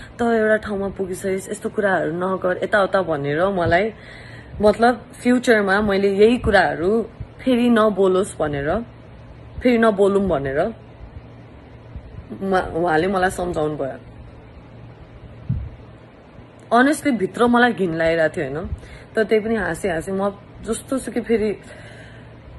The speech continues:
मसँग, जस्तो सुकै मलाई, मेरो, मलाई नराम्रो गरेको, चित्त दुखाएको मान्छे पनि मसँग हाँसेर बोल्यो भने म literally हाँसेर बोलिदिन्छु कि। तर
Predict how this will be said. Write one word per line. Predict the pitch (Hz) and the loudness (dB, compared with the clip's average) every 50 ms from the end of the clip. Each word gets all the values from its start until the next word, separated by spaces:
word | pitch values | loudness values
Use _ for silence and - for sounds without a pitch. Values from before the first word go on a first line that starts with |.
| - - | -10 0
मसँग, | 196 208 226 262 269 - 285 254 240 240 254 262 233 190 - - - - - - | 4 4 4 4 4 2 0 2 4 4 4 4 2 0 -2 -8 -14 -18 -12 -6
जस्तो | - 240 - - - 269 269 | -4 -4 -4 -4 -2 -4 -2
सुकै | - 269 247 - 247 | -2 -2 -2 0 0
मलाई, | 240 233 220 214 214 214 | 2 2 4 4 2 2
मेरो, | 214 208 202 202 202 | 2 0 0 0 0
मलाई | 202 208 202 202 202 | 0 0 0 2 2
नराम्रो | 208 196 190 196 196 196 | 2 2 2 2 2 0
गरेको, | 190 185 185 185 214 | 0 -2 -2 -2 -2
चित्त | - - - - | -2 -4 -4 -2
दुखाएको | 190 196 202 190 175 160 180 | -4 -2 -2 -2 -2 -4 -4
मान्छे | 180 170 165 175 185 | -4 -4 -4 -6 -6
पनि | 185 202 214 | -6 -4 -4
मसँग | 202 175 190 190 190 165 | -4 -4 -4 -4 -4 -2
हाँसेर | 143 147 147 - 196 175 | -2 -4 -2 -2 -2 -2
बोल्यो | 185 160 170 175 170 160 | -2 -2 -2 -2 -2 -2
भने | 151 139 147 180 214 | -2 -2 -2 -2 -2
म | 214 185 185 190 185 - - - 175 | -2 0 -2 -2 -4 -6 -10 -8 -4
literally | 196 233 226 - - 247 233 220 214 233 247 202 - - - - - - - - - - - - - - - - - - - - | -2 -2 -2 -4 -4 -4 -2 0 2 2 0 -2 -4 -8 -14 -18 -20 -20 -20 -20 -20 -20 -20 -20 -20 -20 -20 -20 -20 -16 -12 -6
हाँसेर | 170 196 202 220 214 - 269 233 240 | -2 -2 -2 0 0 2 4 4 4
बोलिदिन्छु | 208 180 196 190 185 175 160 151 - 165 | 4 4 2 0 0 -2 -6 -6 -8 -8
कि। | - 233 | -8 -8
तर | - - 233 247 254 247 269 233 196 - | -4 -2 0 2 4 4 4 4 2 0